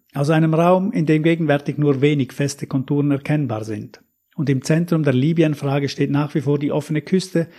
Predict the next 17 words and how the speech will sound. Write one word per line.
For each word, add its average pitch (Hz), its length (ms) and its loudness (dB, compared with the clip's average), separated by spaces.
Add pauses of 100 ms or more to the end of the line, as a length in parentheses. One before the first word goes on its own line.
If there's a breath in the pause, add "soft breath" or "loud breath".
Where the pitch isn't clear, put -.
(240 loud breath)
von 156 180 0
welcher 143 280 2
jedes 135 320 2
Jahr 127 220 2
an 123 140 -2
die 127 120 -6
zweihunderttausend 131 760 -4
Flüchtlinge 151 520 0
ablegen, 147 640 0
um 139 160 -2
sich 139 180 -8
im 143 140 -4
Mittelmeer 139 520 -2
retten 151 340 -2
zu - 120 -6
lassen, 107 400 -8
egal 131 460 -6